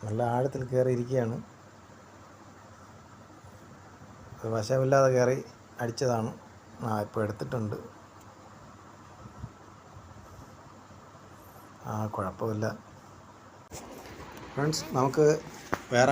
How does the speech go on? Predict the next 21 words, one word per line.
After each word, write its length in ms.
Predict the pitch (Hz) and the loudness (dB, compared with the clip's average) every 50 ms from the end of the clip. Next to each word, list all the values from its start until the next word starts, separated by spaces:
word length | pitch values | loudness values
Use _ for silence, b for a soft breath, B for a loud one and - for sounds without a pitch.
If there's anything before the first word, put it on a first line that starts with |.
| 139 | 6
മീനൊന്നും 320 | 139 139 143 147 151 147 135 139 | 4 4 4 4 4 4 4 4
കിട്ടിയിട്ടില്ല. 400 | 135 151 156 143 139 127 123 135 - - - - - - - - - - - - - - | 6 6 6 6 6 4 4 4 2 0 -4 -14 -18 -20 -20 -20 -20 -18 -18 -18 0 6
ഒരു 100 | - 123 131 123 | 6 8 8 10
കരിമീൻ 320 | 127 127 135 135 147 147 147 143 | 8 8 8 8 6 6 6 6
മാത്രം 200 | 139 135 135 139 139 | 4 4 4 2 0
തന്നെ 140 | 135 135 127 120 | 0 0 0 0
കിട്ടിയിട്ടുള്ളൂ. 460 | 120 120 143 131 120 120 117 117 127 - - - - - - - - - - - | 0 0 2 2 4 4 4 4 2 0 -4 -12 -18 -18 -18 -20 -20 -16 -4 0
ദാ 80 | 110 110 110 | 2 4 6
ഇതാണ് 240 | 110 123 123 120 120 120 | 6 6 6 6 4 4
ആ 40 | 120 117 | 4 4
മീൻ. 140 | 117 117 123 123 120 - - - - - - - - - - - - - - - - - - - - - - | 2 2 0 -2 -4 -8 -12 -16 -18 -18 -20 -20 -20 -20 -18 -18 -18 -18 -18 -18 -20 -20 -20 -20 -20 -18 -10
അപ്പോൾ 180 | - 104 123 143 - - - | -2 2 2 2 2 2 4
കയ്യിൽ 200 | 123 120 127 135 127 - | 4 4 4 4 2 2
ചൂണ്ടയൊക്കെ 420 | 135 127 135 139 147 147 147 135 139 | 4 4 8 10 10 10 10 8 6
കയറിയതുകൊണ്ട് 400 | 139 139 143 139 139 135 139 - - - - | 6 8 8 8 6 6 4 2 0 0 -2
നമ്മൾ 160 | 120 120 127 117 117 | 0 0 0 0 0
ഫിഷിംഗ് 260 | 117 - - 151 143 131 | 0 0 2 2 4 4
നിർത്തുകയാണ്. 540 | 127 127 127 - 151 143 131 123 117 120 - - - - - - - - - - - - - - - - - - - - - - | 4 2 4 4 6 6 6 6 4 2 0 -4 -8 -12 -16 -18 -18 -18 -18 -18 -18 -20 -20 -20 -20 -20 -20 -20 -20 -18 -8 -4
വേറെ 180 | 110 117 127 131 131 | 0 0 2 2 2
മീനൊന്നും 300 | 131 135 135 139 135 127 | 2 2 2 2 2 2
കിട്ടിയിട്ടില്ല. 400 | 127 120 147 139 135 120 113 110 | 2 2 2 0 0 0 -2 -2